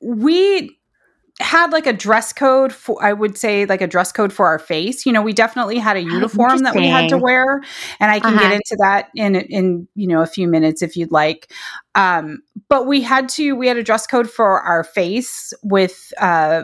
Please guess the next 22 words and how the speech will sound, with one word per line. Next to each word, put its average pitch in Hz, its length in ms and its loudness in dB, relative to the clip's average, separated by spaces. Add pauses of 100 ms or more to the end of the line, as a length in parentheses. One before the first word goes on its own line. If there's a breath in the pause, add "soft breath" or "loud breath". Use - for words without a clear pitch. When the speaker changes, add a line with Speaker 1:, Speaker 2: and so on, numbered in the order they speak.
(120)
Speaker 1:
the 175 100 -2
makeup 180 380 2
that 233 140 0
we 240 100 -4
had 247 220 0
to 262 80 -4
wear, 262 240 4
and 214 160 -2
we 214 100 -4
also 220 300 0
were 233 180 0
not 196 380 2
allowed 196 420 0
to - 80 -10
wear 185 240 0
any 190 220 -2
fragrances 175 760 -4 (300 loud breath)
other 170 180 0
than 156 220 0
Clinique. - 500 -6 (460 loud breath)
So 196 680 2 (200)
I 208 420 4